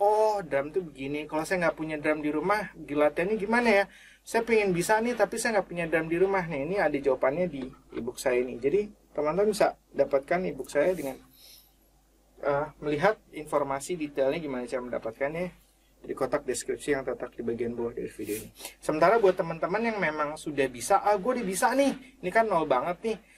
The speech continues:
dan tapi masih ingin tetap terus belajar, saya ada video-video dari para drummer dunia yang mainnya udah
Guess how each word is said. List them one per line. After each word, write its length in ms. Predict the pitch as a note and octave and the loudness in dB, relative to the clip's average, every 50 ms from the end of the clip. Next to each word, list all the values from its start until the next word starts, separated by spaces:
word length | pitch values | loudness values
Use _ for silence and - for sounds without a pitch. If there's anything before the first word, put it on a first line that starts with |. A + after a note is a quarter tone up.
| - - - _ _ | -20 -20 -20 _ _
dan 240 | - D3+ E3 F3+ F#3+ | 2 2 2 2 2
tapi 320 | F3+ - F#3 F#3+ F#3+ C4 C4+ | 0 0 0 2 2 2 4
masih 400 | C4 B3 G#3+ - A3+ G#3 F3 - - _ _ _ | 4 4 4 2 0 -2 -2 -4 -10 _ _ _
ingin 320 | - F3+ F#3 F#3+ G3+ G3 G3 | -2 0 2 2 2 4 4
tetap 480 | G3+ F#3+ - _ _ _ - G3+ - _ _ | 4 2 2 _ _ _ 0 0 0 _ _
terus 320 | - G3+ G3+ F#3 - - | 0 0 0 0 -2 -2
belajar, 560 | D#3+ D#3 E3+ G#3 A3 D#3+ D3+ D3 D3 D3+ D3 - | 0 2 2 2 4 4 6 6 6 4 2 -4
saya 240 | - A3 G#3 E3+ | -2 0 2 2
ada 160 | E3 D#3+ D#3+ D3+ | 2 0 -2 -2
video-video 720 | - - D#3 C#3 C#3 D3 C#3+ C#3+ - D3 C3+ F3 F#3+ G3 | -2 -4 -4 -2 0 0 0 -2 -4 0 4 6 6 8
dari 240 | E3+ D3 D3 D3+ D3+ | 8 6 4 4 2
para 240 | C#3 C#3 C#3 C3+ C3 | 2 2 4 2 4
drummer 320 | B2+ C3+ C3+ C3+ C3+ B2+ | 4 2 2 2 -2 -4
dunia 400 | - C3 B2+ B2 C3 D3 F3 F#3+ | -6 -8 -8 -4 -2 0 2 2
yang 200 | G3 F3+ D3 C#3 C3+ - - - _ _ _ _ _ _ _ - | 2 2 0 -2 -6 -12 -20 -20 _ _ _ _ _ _ _ 0
mainnya 240 | D3 D3 E3+ G#3 A#3 | 2 4 4 4 4
udah 160 | A#3 F#3+ | 6 4